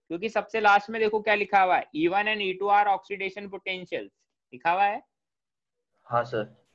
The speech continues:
Speaker 1: तो oxidation की form में लिखेंगे तो कैसे लिखेंगे? H two gas gives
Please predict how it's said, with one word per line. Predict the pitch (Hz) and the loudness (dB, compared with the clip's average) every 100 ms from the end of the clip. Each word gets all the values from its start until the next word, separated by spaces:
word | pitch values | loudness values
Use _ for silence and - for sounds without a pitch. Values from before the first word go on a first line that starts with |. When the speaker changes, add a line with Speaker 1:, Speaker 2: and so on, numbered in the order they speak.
| _ - _ _ _ _ _ _ _ | _ -20 _ _ _ _ _ _ _
Speaker 1:
तो | 165 | 0
oxidation | 170 214 214 220 233 226 | 0 0 -2 -2 -4 -8
की | 240 | 0
form | 220 208 | 0 0
में | 214 226 | -2 -6
लिखेंगे | 220 240 226 131 - _ _ _ _ - | -4 -4 -4 -8 -10 _ _ _ _ -14
तो | 139 | -2
कैसे | 180 196 | -2 0
लिखेंगे? | 214 208 - 214 214 226 240 - - | -6 -8 -10 -8 -4 -2 -2 -8 -2
H | 170 180 - 220 | -2 -2 -8 -10
two | 220 | -8
gas | 190 185 190 208 - | 0 4 4 2 -8
gives | 170 180 202 202 | -6 -4 -4 -10